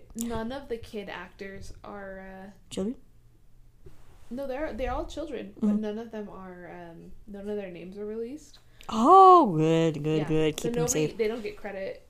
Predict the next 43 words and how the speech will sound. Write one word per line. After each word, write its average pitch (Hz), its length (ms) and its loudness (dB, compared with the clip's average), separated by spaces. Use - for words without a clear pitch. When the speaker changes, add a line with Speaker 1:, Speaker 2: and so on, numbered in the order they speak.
Speaker 1:
They're 214 140 -4
not 220 240 -6
listed 208 340 -2
for 196 120 -12
credit 180 440 -12
on 175 160 -16
the, 165 120 -16
the 175 80 -10
credit 180 340 -12
scenes 165 300 -14
or 165 60 -10
anything. - 480 -10
Speaker 2:
Mm-hmm. 185 300 0
Speaker 1:
Just - 80 -10
Speaker 2:
Pro-, 254 180 12
Speaker 1:
so, 233 60 -4
like, - 80 -10
they 240 120 -4
can - 80 -4
Speaker 2:
that's, 202 140 0
Speaker 1:
be - 60 -10
kids. - 260 -12
Speaker 2:
that's 311 260 4
smart, 175 340 4
'cause 226 140 2
they're 233 140 6
like, 226 220 4
"These 339 180 2
kids 427 280 4
are, 427 100 6
like, 427 120 6
having 294 320 2
a 330 60 0
good 285 200 0
time 269 520 0
doing 240 240 4
a 240 60 4
voice 269 260 4
acting 202 300 0
career, 185 300 0
but 185 220 2
also, 226 360 4
like, 196 240 6